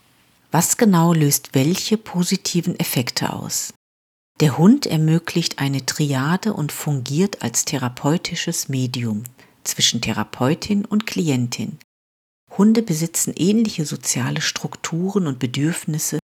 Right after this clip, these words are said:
wie Menschen. Sie agieren empathisch und wertfrei,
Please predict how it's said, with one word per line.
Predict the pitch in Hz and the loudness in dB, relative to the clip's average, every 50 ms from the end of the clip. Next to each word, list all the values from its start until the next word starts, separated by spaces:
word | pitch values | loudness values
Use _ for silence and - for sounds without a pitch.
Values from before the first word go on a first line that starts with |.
| _ _ _ - | _ _ _ -10
wie | - 147 160 175 | -4 0 2 4
Menschen. | 180 151 120 117 113 - - - - - - - _ _ _ _ _ _ _ _ _ _ _ _ _ _ _ _ _ _ | 4 4 4 2 2 -2 -4 -4 -6 -8 -10 -12 _ _ _ _ _ _ _ _ _ _ _ _ _ _ _ _ _ _
Sie | - - - - | -10 -6 -4 -2
agieren | - 113 120 - 147 151 175 180 - 185 190 185 175 - | -2 -2 -2 -2 0 0 0 0 0 0 0 0 -2 -2
empathisch | - 127 120 120 - 151 156 156 180 - - - 208 - - | -4 -4 -4 -4 -4 -4 -2 -2 -2 -4 -4 -4 -4 -2 0
und | 214 208 - | -2 -2 0
wertfrei, | - 127 120 113 113 - - - - 107 107 - - | 0 0 0 0 -2 -6 -12 -10 -8 -8 -8 -8 -8